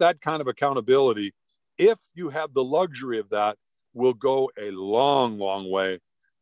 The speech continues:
toward achieving the goals that you want. Set realistic goals, to be sure. Uh, now, at my age, I do more what I call muscle presses. I, I, uh, lifting heavy weight, uh,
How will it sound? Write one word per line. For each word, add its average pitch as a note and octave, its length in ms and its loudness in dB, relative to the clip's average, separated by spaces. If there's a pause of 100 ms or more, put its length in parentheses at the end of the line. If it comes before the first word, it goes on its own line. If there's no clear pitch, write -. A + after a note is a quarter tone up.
toward A#2+ 180 0
achieving A2+ 480 -4
the G2+ 120 -2
goals A#2 420 4
that G#2 140 -10
you G#2 180 -6
want. F#2+ 280 -2
Set F#3 280 2
realistic F#3+ 640 4
goals, F#3+ 360 0
to - 120 -16
be A2+ 160 -12
sure. F#3+ 500 2 (560)
Uh, A#2 300 -4
now, C3 220 -2
at B2+ 60 -6
my D3+ 200 0
age, F#3 500 2 (320)
I C#3 160 -4
do E3 240 -8
more D3+ 240 0
what D3 160 0
I C#3 80 -2
call C3+ 220 -6
muscle A#2 400 -6
presses. F2+ 580 -8
I, A#2+ 280 4 (680)
I, A#2 340 0 (140)
uh, A#2 60 -10
lifting D#3+ 480 4
heavy D#3+ 240 0
weight, D3+ 380 4 (260)
uh, G#2+ 60 -8